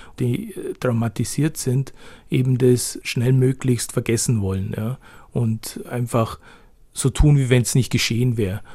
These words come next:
Und so einen Eindruck hat mir der Alex damals auch vermittelt.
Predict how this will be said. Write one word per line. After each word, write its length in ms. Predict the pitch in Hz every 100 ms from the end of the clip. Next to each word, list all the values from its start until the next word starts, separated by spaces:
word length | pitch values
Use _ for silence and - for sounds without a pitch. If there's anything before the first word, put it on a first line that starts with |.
| -
Und 140 | 123
so 60 | 135
einen 120 | 135
Eindruck 380 | 131 131 131 -
hat 160 | 123 -
mir 120 | 123
der 140 | 113
Alex 320 | 110 117 120
damals 380 | - 113 117 113
auch 160 | 110 113
vermittelt. 560 | 120 107 104 110 110